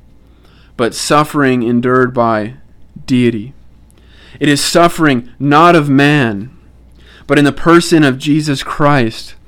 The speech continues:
It is the suffering of God. It is suffering by the one in whom the whole fullness of God was pleased to dwell. Jesus Christ is the,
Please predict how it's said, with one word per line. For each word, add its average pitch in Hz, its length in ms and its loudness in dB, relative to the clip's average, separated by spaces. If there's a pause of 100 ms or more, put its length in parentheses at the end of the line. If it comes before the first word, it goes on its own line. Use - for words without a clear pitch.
(360)
It 135 80 -2
is 143 160 0
the 139 100 -4
suffering 151 680 0
of 123 200 -2
God. 127 480 0 (680)
It 139 100 0
is 147 120 2
suffering 165 560 2
by 147 160 4
the 147 100 0
one 147 420 -2 (220)
in 170 140 2
whom 170 280 4
the 147 100 2
whole 170 240 0
fullness 180 760 0
of 127 180 -8
God 127 460 -6 (320)
was 131 200 -4
pleased - 480 4
to 135 80 -4
dwell. 120 480 -6 (920)
Jesus 175 500 0
Christ 160 580 -2
is 131 180 -6
the, 117 200 -6